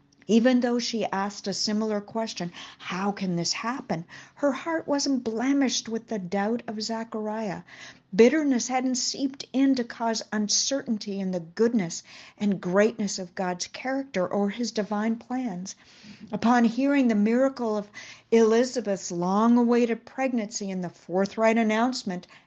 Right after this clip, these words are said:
"Nothing is impossible with God," her heart was settled. She knew her God and knew what he was capable of doing, knew he, that who, he who created the heavens and the earth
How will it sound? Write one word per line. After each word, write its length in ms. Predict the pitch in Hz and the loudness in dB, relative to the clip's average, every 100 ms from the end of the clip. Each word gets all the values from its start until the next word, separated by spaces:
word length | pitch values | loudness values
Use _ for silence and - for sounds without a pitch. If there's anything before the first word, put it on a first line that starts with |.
| _ 151 | _ -6
"Nothing 720 | 151 190 208 - 151 147 147 _ _ | 2 4 2 -2 -6 -6 -12 _ _
is 160 | 180 156 | -4 -2
impossible 840 | 143 139 - 220 - 175 147 143 | -4 -8 -12 -6 -4 -4 -4 -6
with 240 | 135 139 - | -6 -10 -6
God," 460 | 170 190 151 - - _ _ _ | -6 -4 -8 -10 -18 _ _ _
her 160 | - 208 | -12 -8
heart 320 | 262 262 269 | -4 -4 -4
was 160 | 233 | -6
settled. 560 | - 277 277 226 202 - _ _ _ _ - | -6 -6 -8 -10 -12 -18 _ _ _ _ -2
She 200 | - 302 | 2 6
knew 320 | 262 262 285 | 8 8 4
her 240 | 262 196 175 | 2 -6 -6
God 360 | 156 151 175 | -6 -4 -4
and 200 | 214 202 | 0 2
knew 180 | 220 269 | 2 2
what 160 | 285 269 | 0 0
he 140 | 277 | 0
was 180 | 269 262 | 0 -2
capable 640 | - 254 262 277 269 262 | -6 -6 -6 -4 -2 -2
of 160 | 254 - | -2 -6
doing, 420 | 269 285 180 160 - - - - | -8 -6 -8 -10 -16 -18 -10 6
knew 360 | 233 277 294 | 8 8 6
he, 200 | 277 - _ _ _ _ | 0 -6 _ _ _ _
that 220 | 226 208 | -2 -2
who, 420 | 214 - 269 269 269 | -4 -8 -4 -4 -6
he 340 | - 285 285 294 | 0 4 4 4
who 220 | 269 233 - | 0 -4 -6
created 640 | - 226 226 233 269 269 | -4 0 4 4 2 -2
the 80 | 190 | -6
heavens 600 | - 240 247 262 247 247 - | -8 -6 -4 -2 -2 -4 -6
and 180 | 214 214 | -4 0
the 160 | 220 - | 0 -2
earth 260 | 175 165 | -6 -6